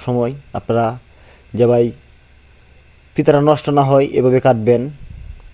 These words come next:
কাটার পরে দিয়ে আপনারা দেখতে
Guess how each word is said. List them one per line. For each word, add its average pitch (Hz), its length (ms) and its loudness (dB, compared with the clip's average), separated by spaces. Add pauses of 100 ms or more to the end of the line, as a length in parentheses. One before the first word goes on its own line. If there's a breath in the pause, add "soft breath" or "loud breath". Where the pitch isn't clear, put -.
(1300)
কাটার 123 300 0
পরে 131 240 4
দিয়ে 123 140 2 (1200)
আপনারা 127 300 2
দেখতে 131 160 0